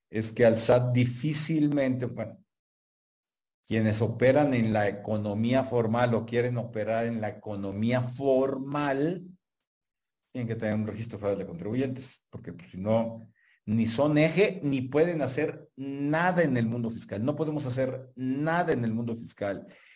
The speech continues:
Y teóricamente no podríamos hacer nada ante notarios. Teóricamente no podríamos hacer nada ante bancos. Teóricamente no podríamos pedir facturas de nada. Teóricamente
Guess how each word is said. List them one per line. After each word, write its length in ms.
Y 120
teóricamente 760
no 180
podríamos 420
hacer 460
nada 460
ante 200
notarios. 600
Teóricamente 560
no 100
podríamos 380
hacer 420
nada 600
ante 240
bancos. 500
Teóricamente 600
no 180
podríamos 440
pedir 360
facturas 920
de 120
nada. 400
Teóricamente 1120